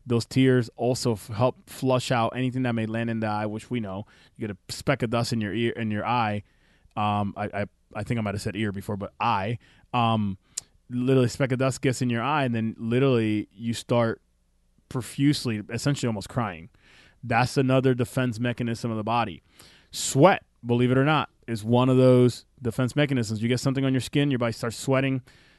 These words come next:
to get rid of it. Obviously, your body gets rid of it.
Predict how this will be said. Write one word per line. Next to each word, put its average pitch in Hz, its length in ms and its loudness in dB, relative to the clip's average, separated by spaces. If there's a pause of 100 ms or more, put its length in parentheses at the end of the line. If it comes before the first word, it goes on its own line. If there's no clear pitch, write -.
to 135 100 0
get 120 60 2
rid 131 180 4
of 143 100 6
it. 143 180 0 (140)
Obviously, 113 360 -2
your 113 100 2
body 113 420 -2
gets 113 180 -6
rid 123 140 2
of 107 80 0
it. - 120 -8